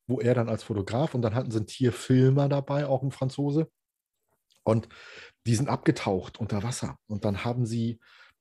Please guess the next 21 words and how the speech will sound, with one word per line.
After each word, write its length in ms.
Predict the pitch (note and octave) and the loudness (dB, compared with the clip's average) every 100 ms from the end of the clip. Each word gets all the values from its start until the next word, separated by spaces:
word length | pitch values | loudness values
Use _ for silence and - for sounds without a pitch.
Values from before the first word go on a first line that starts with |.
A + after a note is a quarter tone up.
| _ _ _ - | _ _ _ -2
ähm, 280 | G#2 G#2 - - _ _ _ _ _ - | -2 -2 -6 -18 _ _ _ _ _ -14
diese 480 | G#2+ A#2+ G#2 B2 - | -8 -4 0 0 2
Eisberge 580 | C#3 E3 - C3+ C#3 C3+ | 2 2 0 -2 0 -4
von 300 | - A#2+ _ | -4 -6 _
unten 500 | E3 G3+ B3 - E3+ | 6 6 4 0 -4
fotografiert 960 | C#3 C#3+ B2 A2 G#2+ - - A#2 G#2 - | 0 -2 -2 -4 -6 -6 -4 -2 -2 -2
mit, 260 | A2+ A#2+ - | -2 -2 0
mit 160 | C3 | 2
den 200 | C3 A#2 | 4 0
Tauchern 720 | - - G3+ G#3+ C3 G#2 G2 | -2 2 4 4 2 0 0
davor, 640 | G#2 F#2+ - C3 G2+ F2 D#2 | -2 -2 -2 -2 -2 -2 -4
ne? 240 | F#2+ F#3+ A3 - - - - | 2 2 2 -8 -20 -14 -4
Und 280 | B2+ - _ _ _ _ _ - | -4 -6 _ _ _ _ _ -4
Andreas, 360 | G#2+ D3+ C3+ - - _ _ _ _ _ _ _ _ _ _ | 2 2 2 -4 -20 _ _ _ _ _ _ _ _ _ _
das 300 | - A2 B2 | -8 -2 2
sind 200 | D#3 D3+ - | 2 2 -2
Fotos 520 | - - G3+ A#3 F3+ - | -12 2 4 6 4 4
gewesen, 560 | A2+ A2+ A2 F3 - _ _ _ _ _ _ _ - | 4 6 6 4 0 _ _ _ _ _ _ _ -2
äh, 80 | B2+ | 0
Bilder, 640 | F#2 D3 A3+ D#3 F3 G3 _ _ _ _ _ _ C3+ | 4 6 8 6 4 0 _ _ _ _ _ _ 2
die, 340 | C#3 D3+ | 4 4